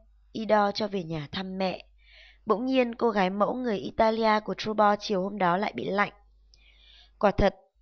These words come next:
hôm đó trời cũng lạnh đột ngột, cái rét cuối xuân. Cô gái mẫu cởi áo váy ra thì rùng mình.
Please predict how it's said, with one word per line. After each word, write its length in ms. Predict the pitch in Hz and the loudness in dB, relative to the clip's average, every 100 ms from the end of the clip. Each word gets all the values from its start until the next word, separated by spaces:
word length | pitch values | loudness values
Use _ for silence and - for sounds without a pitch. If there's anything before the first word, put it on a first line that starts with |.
| _ _ | _ _
hôm 220 | 190 202 | -8 -2
đó 220 | 190 165 | 0 0
trời 240 | 170 226 180 | 0 -2 -2
cũng 200 | - 160 | -4 -6
lạnh 240 | 220 - | -6 -4
đột 140 | 190 170 | -8 -6
ngột, 280 | 180 185 - _ _ _ _ _ - | -2 -2 -4 _ _ _ _ _ -8
cái 160 | 165 | -4
rét 220 | 160 233 - | 0 0 0
cuối 180 | - 156 | -6 -8
xuân. 400 | - 233 220 202 - _ _ - - - | -4 0 0 -2 -14 _ _ -20 -16 0
Cô 120 | 247 | 4
gái 220 | 214 180 | 6 4
mẫu 340 | 190 202 135 - | 4 2 0 -2
cởi 200 | 220 165 | -2 -2
áo 180 | 156 165 | -4 -4
váy 240 | 170 170 | -4 -2
ra 240 | - 214 | 0 0
thì 180 | 208 196 | 0 -4
rùng 300 | 165 175 165 | -6 -8 -6
mình. 240 | 175 165 | -8 -8